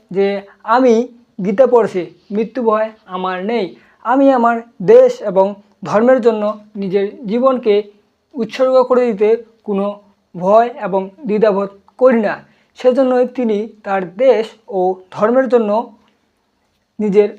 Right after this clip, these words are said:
সর্বোচ্চ বলিদান দিয়েছিলেন। আমাদের বর্তমান প্রজন্মের সবাইকে এই গীতা পাঠে উদ্বুদ্ধ করা উচিত। এ থেকেই, গীতা পাঠ থেকেই ধর্মপ্রেমী এবং দেশপ্রেমী যুবকের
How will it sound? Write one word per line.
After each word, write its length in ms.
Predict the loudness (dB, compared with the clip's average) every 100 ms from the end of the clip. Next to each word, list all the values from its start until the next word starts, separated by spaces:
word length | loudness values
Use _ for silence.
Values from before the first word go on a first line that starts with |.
| -10
সর্বোচ্চ 460 | -2 0 0 -2 -4 -6 -6
বলিদান 440 | -2 0 0 -2 -4 -14 -4
দিয়েছিলেন। 520 | 0 0 -2 -8 -8 -18 _ _ _ _ _ _ _ -20 -20
আমাদের 420 | -10 -6 -4 -4 -6 -12 _ _ _ _ -10
বর্তমান 420 | -4 -2 0 -2 0
প্রজন্মের 420 | -2 -2 -4 -6 _
সবাইকে 460 | -4 0 2 2 -2 -2
এই 300 | 0 0 0 -4 -6
গীতা 220 | 0 0
পাঠে 360 | 0 -2 -4 -6 -10
উদ্বুদ্ধ 380 | -8 -8 -4 -4
করা 360 | -2 -6 -6 _
উচিত। 340 | -8 -4 -4 -6 -14 _ _ _ _ _ -4
এ 140 | -2
থেকেই, 360 | 0 2 2 0
গীতা 300 | -2 0 2
পাঠ 180 | 2
থেকেই 520 | 0 0 2 2 0 _ -18
ধর্মপ্রেমী 800 | -8 -2 0 2 2 0 -4 -6
এবং 300 | -4 -4 -4 -10 _ 0
দেশপ্রেমী 680 | 2 2 0 2 2 0 -8 _
যুবকের 440 | -4 2 2 4